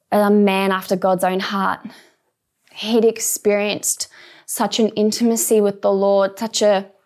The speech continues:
um, a, a deep relationship with him. And the same thing happens with us when we start to realize and see how good he is.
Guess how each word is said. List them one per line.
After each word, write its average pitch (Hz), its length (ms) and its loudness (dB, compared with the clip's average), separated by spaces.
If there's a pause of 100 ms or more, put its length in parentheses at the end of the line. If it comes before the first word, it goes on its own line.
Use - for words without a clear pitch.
(680)
um, 214 540 0
a, 196 480 2
a 202 80 2
deep 220 400 0
relationship 202 840 0
with 202 160 -6
him. 214 340 -6 (1300)
And 220 140 4
the 226 80 2
same 226 320 2
thing 226 160 0
happens 226 380 0
with 208 180 2
us 214 320 -4
when 220 180 4
we 220 140 2
start 214 280 -4
to 208 260 -2 (320)
realize 208 500 2
and 208 160 0
see 208 220 2
how 202 220 0
good 208 280 2
he 214 460 2
is. 185 280 -2